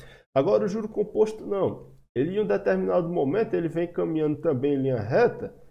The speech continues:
mas chega um momento que ele explode e aí ele começa a subir de maneira mais forte, tá? É o juro sobre juro que vai acontecendo aqui.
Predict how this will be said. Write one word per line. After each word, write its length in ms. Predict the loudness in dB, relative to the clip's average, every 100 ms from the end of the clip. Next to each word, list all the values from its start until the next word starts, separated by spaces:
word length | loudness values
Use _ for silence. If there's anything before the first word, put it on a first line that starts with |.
| _ _
mas 140 | 0 2
chega 200 | 2 2
um 60 |
momento 300 | 2 2 0
que 80 | -2
ele 160 | -2 -4
explode 760 | -10 0 6 6 4 0 -10 0
e 100 | 4
aí 160 | 4
ele 180 | 4 2
começa 540 | -2 -6 -6 -4 -6
a 60 | -6
subir 360 | -6 -4 -2 -2
de 120 | -2
maneira 360 | -4 -2 -2
mais 320 | -2 -4 -8 -10
forte, 480 | -2 0 0 -2
tá? 320 | -2 -2 -2 -14 -20 _
É 80 | -4
o 140 | -4
juro 640 | -4 -4 -2 -2 -4 -4
sobre 420 | -4 -2 -2 -2 -6
juro 320 | -2 -2 -2
que 140 | -4
vai 180 | 0 0
acontecendo 600 | 0 -4 -6 -6 -4 -2
aqui. 440 | -2 0 0 0